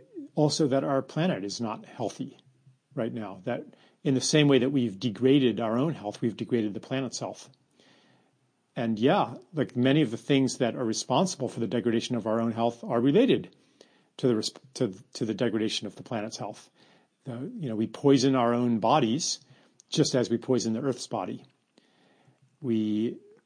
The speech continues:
um, confine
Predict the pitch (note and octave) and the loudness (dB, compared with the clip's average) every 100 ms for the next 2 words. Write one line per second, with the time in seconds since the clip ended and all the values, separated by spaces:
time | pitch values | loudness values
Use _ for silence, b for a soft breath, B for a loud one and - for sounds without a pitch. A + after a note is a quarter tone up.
0 | _ _ _ - A2+ G#2 G2+ A#2+ - _ | _ _ _ -6 -4 -4 -10 -14 -18 _
1 | _ _ _ _ _ _ _ _ _ _ | _ _ _ _ _ _ _ _ _ _
2 | _ _ _ _ _ _ - _ _ - | _ _ _ _ _ _ -20 _ _ -6
3 | C3 A#2 - C3+ C#3+ A#2 F#2+ | -2 -2 -2 0 2 0 -4